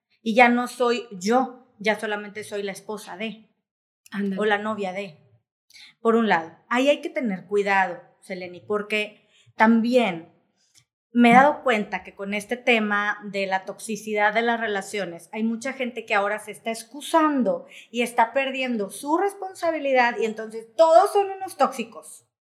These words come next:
Speaker 2: Ándale, ya se puso de moda esa palabra.
Speaker 1: Tú eres tóxico, tú eres tóxico, tú eres tóxico, tú, tú,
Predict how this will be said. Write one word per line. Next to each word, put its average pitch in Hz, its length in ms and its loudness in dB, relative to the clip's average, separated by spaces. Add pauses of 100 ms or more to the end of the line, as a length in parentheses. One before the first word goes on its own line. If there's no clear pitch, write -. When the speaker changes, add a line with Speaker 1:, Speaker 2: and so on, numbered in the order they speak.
Speaker 2:
Ándale, 233 420 2
ya 247 160 0
se 330 120 -6
puso 339 260 -4
de 339 120 0
moda 277 280 0
esa 294 240 -10
palabra. 226 420 0
Speaker 1:
Tú 349 80 6
eres 330 180 4
tóxico, 349 280 -8 (200)
tú 320 120 6
eres 269 140 6
tóxico, 294 320 -4 (180)
tú 320 120 6
eres 294 180 4
tóxico, 349 360 -6
tú, - 80 -2 (120)
tú, 294 60 -16